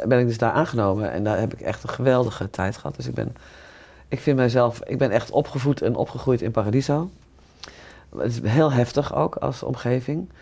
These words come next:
Want je moet de leukste zijn en de beste. Mensen moeten in de regen, in de winter, als het koud is, hun huis uit. Want ik deed niet muziek, hè. Ik deed alle programmering die niet muziek is. Dus ik deed programmering over witte scholen, zwarte scholen, oude mensen, gokken.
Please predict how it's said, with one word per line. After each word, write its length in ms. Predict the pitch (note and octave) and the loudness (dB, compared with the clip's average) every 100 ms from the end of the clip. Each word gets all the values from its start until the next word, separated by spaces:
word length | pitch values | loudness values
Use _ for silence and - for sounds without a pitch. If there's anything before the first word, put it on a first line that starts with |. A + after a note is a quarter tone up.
| - - - - - | -20 -20 -20 -14 -6
Want 120 | C3 | -2
je 60 | |
moet 160 | C#3 B2 | 0 2
de 100 | B2 | 6
leukste 320 | C3+ C#3 - | 6 6 4
zijn 340 | C3 A#2+ B2 E2+ | 2 4 4 2
en 100 | A#2 | 0
de 60 | |
beste. 460 | A#2 B2 - A2+ A2+ - - - - - - | 2 2 2 0 0 -2 -18 -20 -20 -14 -4
Mensen 240 | B2 B2 | -2 0
moeten 240 | C3 A2 - | 0 -2 0
in 180 | D#3+ D3+ | 4 6
de 60 | C3+ | 6
regen, 580 | B2+ B2 A#2 A2 G#2 | 6 6 4 0 0
in 200 | - D3 | 2 4
de 60 | B2+ | 6
winter, 340 | A#2+ A2+ A2 | 6 4 4
als 140 | F2 A#2+ | 2 2
het 80 | - | 2
koud 260 | G#2+ A2 | 2 2
is, 140 | A2 - | 0 0
hun 160 | C#3 | 0
huis 260 | A2+ G#2+ G#2 | 2 2 2
uit. 160 | G2 A2+ | 2 0
Want 120 | A2 | -2
ik 100 | C3 | 2
deed 120 | B2+ | 4
niet 160 | D3+ D3+ | 2 2
muziek, 320 | A#2+ B2+ - | -2 -2 -2
hè. 160 | C3+ | -4
Ik 180 | - B2 | -4 -4
deed 180 | A#2+ - | -4 -2
alle 200 | D#3 D3+ | 0 -2
programmering 520 | - B2 A#2+ A#2+ A#2 | -4 -10 -8 -6 -4
die 80 | A2+ | -4
niet 140 | A#2+ | -4
muziek 280 | A#2 A2 A2 | -4 -4 -6
is. 200 | - - - - - - - - - - | -10 -16 -20 -20 -20 -20 -20 -18 -20 -10
Dus 140 | A#2+ - | -8 -4
ik 120 | A#2+ | 2
deed 160 | A2+ | 2
programmering 540 | A2+ A#2 - G#2 G#2 C#2 | 4 0 -2 -2 -2 -2
over 340 | F2 A2 - | -4 -6 -4
witte 200 | G#2 G2+ G#2+ G2 - | -2 -2 -4 -4 -6
scholen, 380 | - G2 A2 | 0 2 2
zwarte 300 | G#2+ G#2 G2 | 2 0 -2
scholen, 460 | - - G2 F#2+ F#2 - - - - - | -6 0 2 2 -2 -6 -20 -20 -12 0
oude 280 | A2+ A2 | 2 4
mensen, 420 | G#2+ G#2 G2+ - G#2+ | 2 2 0 -4 -4
gokken. 540 | - A2+ - G2+ | 0 -2 0 -2